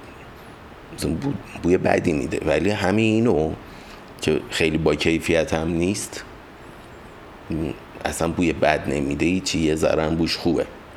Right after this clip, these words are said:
البته باز می‌گم اون سیگاریلوها رو من بیشتر هستم تا این.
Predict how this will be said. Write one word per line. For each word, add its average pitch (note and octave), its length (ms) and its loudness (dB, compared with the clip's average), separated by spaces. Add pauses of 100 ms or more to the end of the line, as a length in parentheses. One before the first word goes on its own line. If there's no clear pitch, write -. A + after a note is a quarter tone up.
(680)
البته F2 380 4
باز G2 280 6
می‌گم D#2+ 320 2
اون D#2+ 200 0 (600)
سیگاریلوها D2 760 4
رو E2+ 140 2
من E2+ 140 2
بیشتر C#2+ 400 0
هستم - 440 -2
تا - 140 -6
این. - 180 -4